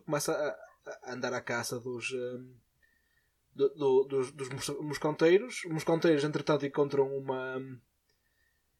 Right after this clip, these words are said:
encontram uma, um, uma, uma roulotte abandonada. Não, não é abandonada, mas, tipo, os donos não estão, não estão em casa, pelo menos. E, eh,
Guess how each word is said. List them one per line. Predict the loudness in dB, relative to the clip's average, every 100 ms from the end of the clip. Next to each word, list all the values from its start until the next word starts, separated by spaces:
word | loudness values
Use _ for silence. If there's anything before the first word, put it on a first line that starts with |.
| _
encontram | -2 0 2 0
uma, | -2 0 2 4 2 0 -8
um, | -10 -10 -12 -14 -14 -18 -16
uma, | 0 4 4
uma | 2
roulotte | -2 6 8 8 2
abandonada. | -4 -4 -6 -2 -2 -2 -6 -10 _ _
Não, | 0 6
não |
é | 6
abandonada, | 6 4 2 2
mas, | -2 -4 -6
tipo, | -12 -12 -12 -8
os | 0
donos | 0 0
não | -6
estão, | -4 -4
não | -6
estão | -6 -8
em |
casa, | -6 -8 -8
pelo | -14 -14
menos. | -14 -14
E, | -12 -8
eh, | -8 -8